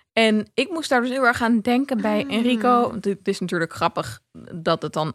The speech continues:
Speaker 1: Enrico is, Enrico Che. Maar, ehm, samen zijn zij wel echt een soort van ongeleid projectiel.
Speaker 2: Ja.
Speaker 1: Bob en
Speaker 2: Oeh,
Speaker 1: Carlos
Speaker 2: mooi.
Speaker 1: samen. Maar er wordt hier een beetje de indruk gewekt alsof zij ook al heel lang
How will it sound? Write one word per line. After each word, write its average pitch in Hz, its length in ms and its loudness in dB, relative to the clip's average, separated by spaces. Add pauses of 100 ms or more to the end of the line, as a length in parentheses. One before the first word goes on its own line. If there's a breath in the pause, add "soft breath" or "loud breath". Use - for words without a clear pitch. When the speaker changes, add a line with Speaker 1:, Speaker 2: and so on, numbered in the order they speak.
(260)
Speaker 1:
Enrico 202 560 2
is, 247 360 -2
Enrico 220 400 -4
Che. 240 260 -4 (420 loud breath)
Maar, 220 360 4 (100)
ehm, 202 580 4 (180)
samen 302 460 2
zijn 240 220 4
zij 214 160 4
wel 226 140 2 (100)
echt 262 220 0
een 247 80 -2
soort 247 260 2
van 226 380 2
ongeleid 220 540 2
projectiel. 240 720 0 (220)
Speaker 2:
Ja. 262 300 6 (180)
Speaker 1:
Bob - 120 -4
en 247 100 6
Speaker 2:
Oeh, 233 80 4
Speaker 1:
Carlos 302 300 6
Speaker 2:
mooi. 220 120 6
Speaker 1:
samen. 311 400 2 (720 soft breath)
Maar 262 440 4 (880)
er 254 180 6
wordt 320 200 4
hier 359 180 2
een 330 60 0
beetje 294 200 4
de 233 140 -6
indruk 339 320 -2
gewekt 269 400 -2
alsof 254 240 -4
zij - 200 0
ook - 160 -2
al 220 100 4
heel 226 240 2
lang 208 280 0